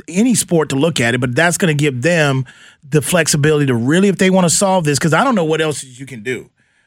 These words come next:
I mean, you know, you can't sit there. Like, for example, the Spurs report tonight, what do they have on Lonnie? Or, or, or who is that that you, I know DeJounte's out, but who else is probable for what?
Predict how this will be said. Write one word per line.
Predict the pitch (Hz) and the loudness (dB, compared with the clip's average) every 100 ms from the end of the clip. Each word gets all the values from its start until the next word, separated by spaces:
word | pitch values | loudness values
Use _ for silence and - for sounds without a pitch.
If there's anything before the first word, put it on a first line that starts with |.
| _ | _
I | 151 | -4
mean, | 165 160 151 | -4 -4 -6
you | |
know, | 156 | -6
you | 147 151 | -6 -6
can't | 180 220 208 160 | -6 -4 -4 -6
sit | - - 196 - | -8 -6 -6 -6
there. | 135 131 135 - - | -6 -4 -6 -8 -16
Like, | 165 160 - | -4 -4 -2
for | 165 | -4
example, | 143 170 151 120 | -2 -2 -2 -4
the | 113 | -10
Spurs | - 208 233 233 | -8 -2 0 0
report | 180 - 196 | -2 -2 -4
tonight, | 165 170 165 156 | -4 -4 -2 -2
what | 143 | -4
do | 190 | -2
they | 202 | 0
have | 185 185 185 | 0 -2 -2
on | 175 165 | -2 -2
Lonnie? | 170 180 190 180 - | -4 -6 -6 -8 -12
Or, | - 147 | -10 -8
or, | 151 151 147 143 143 | -8 -8 -6 -6 -4
or | 127 | -2
who | 135 202 | 0 0
is | 180 | 0
that | 180 175 | -2 -4
that | 156 - | -10 -10
you, | 175 170 | -8 -2
I | 147 | 0
know | 185 190 | 0 0
DeJounte's | 143 131 156 156 143 123 | -2 -6 -4 -4 -4 -6
out, | 123 120 | -6 -6
but | 120 | -6
who | 147 | -4
else | 175 175 170 | -4 -4 -6
is | 139 | -12
probable | 170 165 175 175 170 | -12 -10 -8 -8 -10
for | 170 | -14
what? | 147 170 | -14 -14